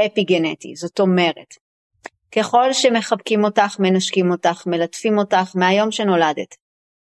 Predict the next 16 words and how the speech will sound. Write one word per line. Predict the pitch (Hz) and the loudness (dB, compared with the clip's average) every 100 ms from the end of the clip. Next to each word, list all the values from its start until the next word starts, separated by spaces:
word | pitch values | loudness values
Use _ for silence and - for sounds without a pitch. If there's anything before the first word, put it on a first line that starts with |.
| _ _ _ | _ _ _
בעצם | - - 214 214 254 262 214 | -2 2 0 2 0 2 2
בש-, | 170 170 - - - - 175 - - | 2 0 -2 -4 -8 -12 -20 -20 -4
כשהמוח, | - 175 185 208 - | 0 2 2 0 0
אה, | 185 170 165 | 0 0 0
בראשית | 170 165 214 196 | 0 0 -2 -4
החיים | - 185 190 | -2 0 2
מתעצב, | 185 - 185 175 170 | -2 -2 -2 -2 0
אה, | 175 151 | -2 -2
בצורה, | - 165 160 160 156 - 156 | -6 -2 0 2 0 -4 -10
אה, | 147 143 | -10 -10
הכי | - - 165 165 160 - | -14 -4 -2 -2 -4 -10
משמעותית | 175 - 156 160 233 | -8 -6 -6 -6 -6
שלו, | - 151 156 202 - | -4 -2 -2 -4 -8
תשעים | 160 - _ 196 | -16 -16 _ -2
אחוז, | 180 170 156 156 | -2 -4 -6 -8
אה, | 147 | -14